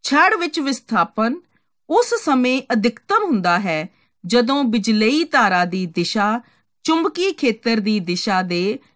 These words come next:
ਲੰਬਾਤਮਕ ਹੁੰਦੀ ਹੈ। ਇਹਨਾਂ ਤਿੰਨਾਂ ਦਿਸ਼ਾ ਦੀ ਵਿਆਖਿਆ ਇੱਕ ਸਰਲ ਨਿਯਮ,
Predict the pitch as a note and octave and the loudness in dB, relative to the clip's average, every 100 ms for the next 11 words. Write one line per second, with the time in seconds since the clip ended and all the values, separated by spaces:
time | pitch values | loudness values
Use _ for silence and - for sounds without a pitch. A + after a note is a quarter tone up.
0 | - G#3+ A3 A3 A#3 D4+ D4+ D#4 D#4 F3 | -4 2 4 6 6 6 4 0 0 -6
1 | C#3 D3 F3 - _ _ _ _ _ _ | -8 -10 -14 -18 _ _ _ _ _ _
2 | _ _ _ - E4+ F#4+ G4+ G#4 E4+ E4 | _ _ _ -6 -2 2 2 2 -2 -2
3 | F4+ F#4+ C4 A#3 C4 B3+ A3+ G3 F3+ F3 | 0 0 2 0 0 0 0 0 0 0
4 | - A#3 G#3 A3 C4+ - D#4 - D4+ F4+ | -2 -4 -2 -2 -4 -6 -8 -2 2 2
5 | G#4+ E4+ G#3 F3+ D#3 | 2 2 0 -2 -4